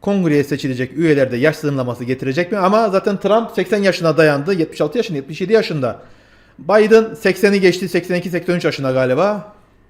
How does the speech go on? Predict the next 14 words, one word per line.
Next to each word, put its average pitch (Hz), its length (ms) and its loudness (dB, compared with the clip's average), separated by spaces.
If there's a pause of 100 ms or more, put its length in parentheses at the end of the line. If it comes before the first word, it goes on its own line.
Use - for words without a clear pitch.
(640)
Amerikan 190 420 0
Kongresi'nde 180 580 0
birçok 180 460 0 (120)
üye, 151 280 4
senatör 135 400 -2
yaşlı. 185 640 -4 (200)
Amerika 147 840 -4 (240)
bakalım 143 680 -4
ne 131 100 -4
olacak. 113 420 -6 (240)
Elon 196 240 6
Musk 202 280 2
yaptığı 185 260 4
açıklamada 170 680 2